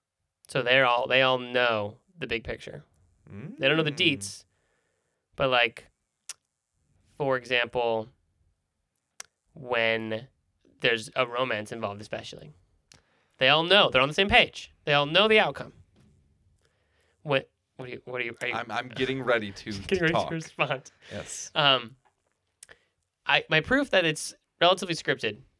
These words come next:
Speaker 1: and they all kinda do what he wants, is that every time he's gotten a Dwarven Forge environment, they always end up there somehow. He always brings the right one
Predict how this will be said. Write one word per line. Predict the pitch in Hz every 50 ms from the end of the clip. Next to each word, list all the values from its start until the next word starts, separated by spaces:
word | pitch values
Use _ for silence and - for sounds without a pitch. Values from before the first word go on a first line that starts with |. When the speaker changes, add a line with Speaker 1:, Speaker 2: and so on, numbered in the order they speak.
| _ _ _ _ _ _ _ _ _ _ _ _
Speaker 1:
and | - 127 123 120
they | 127 135
all | 143 165 190 180
kinda | - 196 190 196 190 180
do | 170 175 180 175
what | 170 165
he | 156 160
wants, | 147 143 139 127 117 - - - - - - _ _ _ _ _ _ _ _ _ _ _ _ _ _
is | - 147 135
that | 139 131 -
every | 147 156 165 190 196
time | 190 190 190 175
he's | 165 160 156
gotten | 156 151 139 135 135
a | 131
Dwarven | 127 135 131 139 135 143 139
Forge | 135 147 135 131 127
environment, | 123 120 123 127 127 127 123 120 117 113 - _ _ -
they | - 123
always | 123 135 165 185 190 190
end | 214 208 226
up | - -
there | - 151 131 127
somehow. | 127 - 131 123 120 120 120 117 113 113 113 113 113 - _ _ _ _ _ _ _ _ _ _ _ _ _ _ _ _ _ _ _ _ _ _ _ _ _ _ _ _ _ _ _ _ _ _
He | - 143
always | 139 143 156 170 170
brings | 170 185 180 175 160
the | 180 175
right | 170 180 180 175 -
one | 175 180 165 143 123 110 110